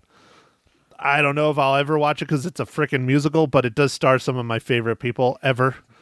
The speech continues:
So we might have to get to that one in the future. I don't know. There's a lot of stuff coming out just 'cause it, 'tis the season.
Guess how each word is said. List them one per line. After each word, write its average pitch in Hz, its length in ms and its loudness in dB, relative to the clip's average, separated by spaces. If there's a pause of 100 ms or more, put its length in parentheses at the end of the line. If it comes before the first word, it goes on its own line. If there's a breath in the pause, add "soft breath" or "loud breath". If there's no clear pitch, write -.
(320 soft breath)
So 135 460 4
we 160 320 0
might 151 240 2
have 147 160 2
to 160 80 -6
get 147 140 -2
to 135 80 -12
that 143 200 2
one 139 80 -2
in 139 80 -4
the 135 80 0
future. 156 300 -2
I 156 140 2
don't 139 120 2
know. 123 80 -2
There's 175 200 2
a 185 60 4
lot 151 280 4
of 160 80 -4
stuff 147 260 0
coming 135 280 2
out 127 200 2
just - 200 -6
'cause 120 180 2
it, 143 140 -2 (120)
'tis 160 220 0
the 135 140 -8
season. 156 480 0